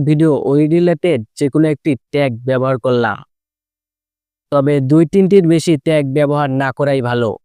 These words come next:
আমি তিনটি ট্যাগ ব্যবহার করে দিলাম। এরপর আপনার কাজ এই পেন আইকনে। এই পেন আইকনে এসে আপনারা শর্ট ভিডিও থাম্বনেল সিলেক্ট করতে পারবেন। থাম্বনেল যদি সুন্দর হয় তবে আপনার ভিডিওতে টাচ করে মানুষ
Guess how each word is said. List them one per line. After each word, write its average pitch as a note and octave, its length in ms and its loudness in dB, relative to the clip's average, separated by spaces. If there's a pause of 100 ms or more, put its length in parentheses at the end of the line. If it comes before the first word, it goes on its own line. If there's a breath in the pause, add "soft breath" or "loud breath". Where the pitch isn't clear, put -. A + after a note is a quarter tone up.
(460)
আমি C3 200 -2 (140)
তিনটি F3+ 320 2 (100)
ট্যাগ F3+ 180 0 (140)
ব্যবহার C#3 280 -2
করে C3 200 -4
দিলাম। A#2 320 -4 (1400)
এরপর D#3+ 400 0 (120)
আপনার E3 280 0 (140)
কাজ D3+ 200 2 (120)
এই C#3+ 60 0 (160)
পেন D#3+ 180 2 (100)
আইকনে। C3 400 -2 (580)
এই C3 140 0 (140)
পেন D#3+ 280 0
আইকনে F3+ 320 0 (120)
এসে E3 160 -2 (120)
আপনারা D3+ 400 -2 (200)
শর্ট C#3+ 340 -2
ভিডিও D#3+ 220 2 (180)
থাম্বনেল C#3+ 360 0 (100)
সিলেক্ট C3+ 320 0
করতে - 200 -4
পারবেন। A2 380 -4 (760)
থাম্বনেল E3+ 440 2 (120)
যদি E3+ 180 2 (120)
সুন্দর D#3 300 0 (100)
হয় C3+ 220 -2
তবে C#3+ 280 0
আপনার C#3+ 280 -2
ভিডিওতে C#3+ 480 0 (160)
টাচ C3+ 260 -2
করে D#3+ 200 0 (120)
মানুষ C#3 200 0